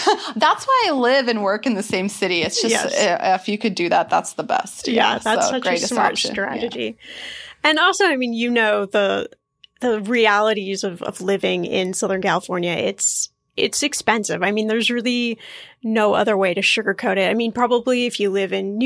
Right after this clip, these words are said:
Speaker 2: York, maybe even Chicago, I mean, San Francisco too, but, you know, Southern California, it's, it's a very, very expensive city.
Speaker 1: Yeah. Yeah, it's, it's, it's one of the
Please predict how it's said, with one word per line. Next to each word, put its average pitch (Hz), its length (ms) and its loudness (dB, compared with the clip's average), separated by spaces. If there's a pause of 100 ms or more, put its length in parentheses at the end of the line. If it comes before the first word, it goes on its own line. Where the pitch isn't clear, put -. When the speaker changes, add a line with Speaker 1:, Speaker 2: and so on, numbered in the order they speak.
Speaker 2:
York, 233 340 2
maybe 247 280 0
even 202 340 -2
Chicago, 196 460 0
I 285 80 2
mean, 277 180 0
San 285 160 2
Francisco 240 460 -2
too, 208 240 -2
but, - 180 0 (560)
you 240 260 0
know, 262 80 -4 (140)
Southern 285 320 2
California, 233 500 2
it's, - 540 0 (300)
it's - 240 0
a 247 180 -2 (100)
very, 208 1080 0 (360)
very 220 760 0
expensive 190 520 -2
city. 208 480 2
Speaker 1:
Yeah. 180 80 -20 (300)
Yeah, 196 340 -4
it's, 190 180 -2
it's, - 340 -2
it's - 220 -2
one 185 180 2
of 190 120 2
the 196 340 4